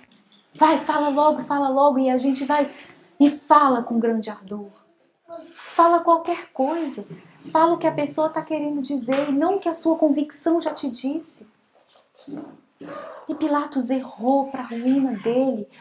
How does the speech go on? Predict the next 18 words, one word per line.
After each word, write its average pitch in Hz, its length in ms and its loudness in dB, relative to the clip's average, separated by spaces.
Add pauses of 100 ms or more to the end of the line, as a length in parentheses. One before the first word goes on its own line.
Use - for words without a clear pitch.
(140)
Olha 302 340 6
o - 20 -2
que 254 140 -6
vai 240 220 -6
acontecer. 240 840 -6 (640)
Como 311 300 8
um 262 280 8
urro 370 380 10
de 233 100 -2
animais 269 600 -2
ferozes, 240 840 0 (260)
veio 311 440 6
a 285 40 4
resposta 285 760 2
da 240 160 -4
turba: 240 520 -4 (380)
"Solta 381 720 4 (720)
Barrabás." 196 1400 -4